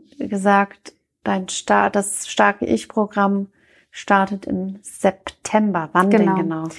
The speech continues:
Speaker 2: Das steht noch nicht so ganz fest, da bin ich noch in den Endzügen
Speaker 1: Okay.
Speaker 2: quasi. Ähm, so Mitte September wird das,
Speaker 1: Perfekt.
Speaker 2: äh, wird das der Fall sein.
Speaker 1: Also wenn der Podcast, äh, rauskommt,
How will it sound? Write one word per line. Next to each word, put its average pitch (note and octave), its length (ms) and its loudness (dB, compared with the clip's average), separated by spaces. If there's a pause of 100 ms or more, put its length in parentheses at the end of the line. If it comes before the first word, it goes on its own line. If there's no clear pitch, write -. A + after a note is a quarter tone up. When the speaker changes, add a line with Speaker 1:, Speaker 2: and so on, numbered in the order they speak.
(260)
Speaker 2:
Das A3 240 -2
steht B3 180 0
noch A#3 100 4
nicht A#3 120 2
so A3+ 100 2
ganz B3+ 320 4
fest, D#4 300 -2
da A3+ 120 2 (160)
bin G3+ 220 -2
ich G#3+ 80 0
noch G#3 100 -2
in G3+ 60 -2
den F#3+ 120 -4
Endzügen C4+ 760 2
Speaker 1:
Okay. G#3 160 2
Speaker 2:
quasi. B3 500 0 (500)
Ähm, G#3 240 4
so G#3 120 4
Mitte A3 320 4
September F3 540 0
wird F3 160 -2
das, F3 180 -2
Speaker 1:
Perfekt. - 280 -6
Speaker 2:
äh, G3 420 -8
wird - 140 -8
das F#3 100 -6
der F#3 140 -12
Fall G3 260 -8
sein. F#3+ 200 -8
Speaker 1:
Also F3 280 2
wenn F3 220 0
der F3+ 180 4
Podcast, - 720 0
äh, G#3 40 0
rauskommt, F#3+ 920 0